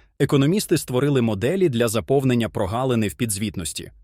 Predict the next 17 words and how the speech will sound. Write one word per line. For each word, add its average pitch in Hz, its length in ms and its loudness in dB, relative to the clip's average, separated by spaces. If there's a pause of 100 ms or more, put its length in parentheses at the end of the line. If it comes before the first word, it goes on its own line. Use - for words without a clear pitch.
(360)
Однією 190 400 2
з - 60 -4
таких 156 280 0
моделей 151 460 0
є 131 240 -2
ініціатива 131 760 0
«Нафта 123 460 0
в 104 100 -6
кеш», 95 420 -4 (340)
яка 117 220 0
безпосередньо 139 800 -2
розподіляє 117 720 -2
доходи 98 500 -2
від 87 160 -8
нафти 113 360 -4
серед 98 300 -6
громадян, 107 720 -4